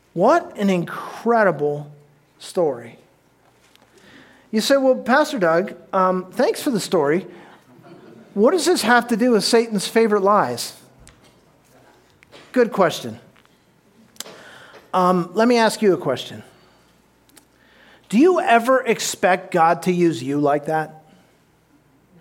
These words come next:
Do you ever expect God to do something through you like he just did through Gideon? Did, do you, do you think God's plan for your life is that you are to be as significant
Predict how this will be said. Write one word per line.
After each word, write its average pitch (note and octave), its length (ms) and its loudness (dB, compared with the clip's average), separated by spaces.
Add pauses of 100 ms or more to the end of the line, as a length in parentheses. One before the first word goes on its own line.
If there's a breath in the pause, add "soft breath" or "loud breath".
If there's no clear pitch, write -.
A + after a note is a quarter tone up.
(400 soft breath)
Do C#4+ 60 2
you A4 120 6
ever C#4 300 4
expect - 640 -2 (220)
God G3+ 460 4 (320 loud breath)
to A#3+ 120 0
do A#3+ 240 2
something A#3+ 500 2
through G3+ 240 0
you G3+ 340 2
like G#3+ 220 2
he G#3 160 0
just F3+ 240 -2
did F#3+ 220 0
through F#3 440 -2 (240)
Gideon? F#3+ 600 0 (960 loud breath)
Did, C4 380 -2
do A3+ 100 2
you, D4+ 300 4
do A#3+ 140 -4
you F4+ 160 4
think F4 300 0
God's C4 320 4
plan C4 300 2
for A3 180 0
your C4 340 2
life F#3+ 680 2 (640 loud breath)
is C4+ 240 2
that C#4 400 2 (240 loud breath)
you C4+ 300 4
are F#4 100 2
to C#4+ 160 0
be C4 240 4 (100)
as A#3+ 220 4
significant A#3+ 1400 2